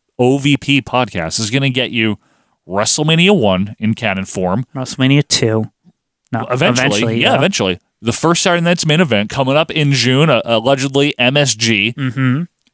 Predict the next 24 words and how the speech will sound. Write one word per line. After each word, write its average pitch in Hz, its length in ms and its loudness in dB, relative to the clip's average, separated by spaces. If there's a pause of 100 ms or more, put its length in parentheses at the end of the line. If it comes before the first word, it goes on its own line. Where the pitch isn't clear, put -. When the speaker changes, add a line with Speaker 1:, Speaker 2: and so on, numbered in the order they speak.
(160)
Speaker 1:
Two 277 440 4
dollars 180 540 2
a 131 100 -2
month, 120 460 0 (400)
or 160 200 4
if 170 120 -2
you 151 120 4
upgrade 160 460 0
to 139 80 -2
the 110 120 0
highest 151 440 -4
tier, 151 240 2
it's 131 200 0
only 160 140 2
five, 127 540 0 (440)
and 123 100 -4
that 135 160 0
gets 151 220 0
you 127 120 2
all 143 220 4
of 147 60 0
that, 135 240 2
plus 127 280 0
our 104 160 -2